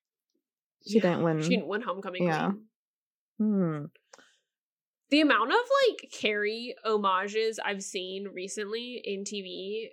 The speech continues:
Speaker 1: Really?
Speaker 2: is kind of wild. Yeah.
Speaker 1: Oh.
Speaker 2: I was watching Derry Girls,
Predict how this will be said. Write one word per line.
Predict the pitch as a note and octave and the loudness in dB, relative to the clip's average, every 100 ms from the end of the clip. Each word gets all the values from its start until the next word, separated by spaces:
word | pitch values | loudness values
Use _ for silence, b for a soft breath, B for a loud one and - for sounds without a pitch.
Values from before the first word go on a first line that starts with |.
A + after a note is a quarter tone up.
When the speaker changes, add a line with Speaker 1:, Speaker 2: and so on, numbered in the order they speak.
| - | -6
Speaker 1:
Really? | F#3 F#3 A#3 | 6 6 8
Speaker 2:
is | F#4+ | 6
kind | G3+ | 2
of | G3 | 0
wild. | F3 D#3+ F#3 G3+ - - _ _ _ _ G3 | -2 -2 -6 -8 -12 -16 _ _ _ _ 2
Yeah. | G#3 G3 G3 F#3+ | 6 8 6 4
Speaker 1:
Oh. | E3+ | 2
Speaker 2:
I | A#3+ | 4
was | B3 A#3 | 4 2
watching | G#3+ D4+ F4+ | 0 4 4
Derry | G#3+ E3+ F#3 | 4 -2 -4
Girls, | A3 B3 C#4 D4+ - | 0 2 0 -2 -12